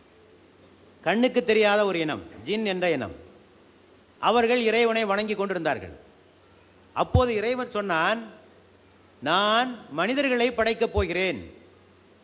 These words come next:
என்று இறைவன் சொன்னான். அப்போது படைத்துவிட்டு இறைவன் சொன்னான், அந்த ஜின் என்ற இனத்தை பார்த்து, "நீங்கள் மனிதனை வணங்குங்கள், உங்களை விட உயர்ந்த படைப்பு அந்த படைப்பு,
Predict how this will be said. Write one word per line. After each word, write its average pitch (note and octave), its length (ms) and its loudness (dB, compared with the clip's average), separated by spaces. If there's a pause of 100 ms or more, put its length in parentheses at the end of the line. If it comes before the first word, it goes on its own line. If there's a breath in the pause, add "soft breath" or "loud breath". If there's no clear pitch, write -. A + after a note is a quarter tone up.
(340)
என்று G3+ 240 2
இறைவன் G3 300 0
சொன்னான். A#2+ 320 -8 (2750)
அப்போது B3 420 2 (460)
படைத்துவிட்டு A3+ 600 0 (120)
இறைவன் A3 320 0
சொன்னான், G3+ 540 0
அந்த F#3 440 0
ஜின் A#3+ 200 0
என்ற A3+ 240 2
இனத்தை G3+ 360 0
பார்த்து, F3 720 -2 (800)
"நீங்கள் A3 400 2
மனிதனை G#3 520 0
வணங்குங்கள், F#3 600 0 (380)
உங்களை G#3+ 320 2
விட G3+ 180 2
உயர்ந்த G3 360 0
படைப்பு F3 400 -2
அந்த D3 120 -2
படைப்பு, D#3+ 420 -4